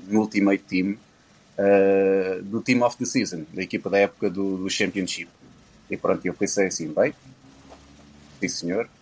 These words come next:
é o melhor marcador, ou dos melhores marcadores do campeonato, e, e espero que venha para fazer a diferença no Sporting,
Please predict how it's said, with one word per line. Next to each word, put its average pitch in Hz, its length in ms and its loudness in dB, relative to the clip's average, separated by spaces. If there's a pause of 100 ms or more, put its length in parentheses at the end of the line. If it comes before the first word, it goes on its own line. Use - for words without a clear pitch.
(120)
é 87 380 0
o 82 120 -10
melhor 90 300 0
marcador, 92 540 0
ou 95 100 2
dos 95 180 -6
melhores 95 280 -2
marcadores 90 480 -2
do 90 80 -4
campeonato, 92 560 0 (800)
e, 95 720 0
e 98 40 -10
espero 104 320 -2
que 95 100 -12
venha 107 220 0
para 101 140 -6
fazer 104 300 -4
a 104 40 0
diferença 104 420 -2
no 101 120 -4
Sporting, 107 580 0